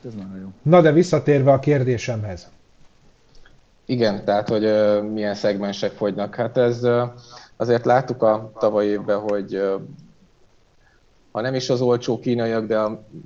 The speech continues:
Speaker 3: a minőségi, a alsó kategóriás termékek azért teret nyertek itt a covid alatt, azért az emberek is átértékelték ugye a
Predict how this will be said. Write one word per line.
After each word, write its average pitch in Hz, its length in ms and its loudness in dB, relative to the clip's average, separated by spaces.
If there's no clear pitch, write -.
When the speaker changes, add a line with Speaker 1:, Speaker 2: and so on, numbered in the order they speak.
Speaker 3:
a 107 260 -8
minőségi, 113 640 -2
a 101 460 -4
alsó 110 320 -2
kategóriás 101 580 0
termékek 101 420 -2
azért 101 320 -4
teret 98 280 -2
nyertek 98 380 -8
itt 95 220 -6
a 101 180 -2
covid 98 240 -2
alatt, 98 240 -4
azért 98 280 -4
az 101 100 -6
emberek 98 440 -2
is - 280 -8
átértékelték 98 1080 -2
ugye 98 180 -2
a 98 260 -4